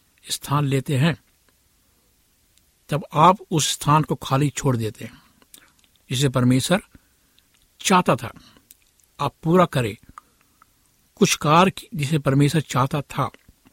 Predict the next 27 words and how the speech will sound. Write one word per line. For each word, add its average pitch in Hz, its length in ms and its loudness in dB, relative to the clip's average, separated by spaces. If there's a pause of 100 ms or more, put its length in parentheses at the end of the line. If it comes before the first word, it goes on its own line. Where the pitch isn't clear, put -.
(100)
आप 123 220 -6
करें, 135 280 -2 (420)
वो 170 320 2 (580)
अपूर्ण 226 340 6
रह 156 140 4
जाएगा। 117 440 -8 (1200)
हम 190 100 6
में 202 80 8
से 180 440 4 (260)
किसी 196 220 0
को 160 180 2
भी 110 240 -4 (800)
ऐसा 165 340 0
निर्णय 135 400 4 (920)
लेने 135 200 2
का 139 120 -2
अधिकार 120 440 -4 (180)
नहीं। 113 280 -6
अच्छा, - 320 -8
यदि 131 200 0
मैं 131 140 2
परमेश्वर 131 440 -2
का 127 160 -6
आज्ञा 127 200 -2
पालन 135 320 -4
ना 135 160 0
करूं, 135 300 -2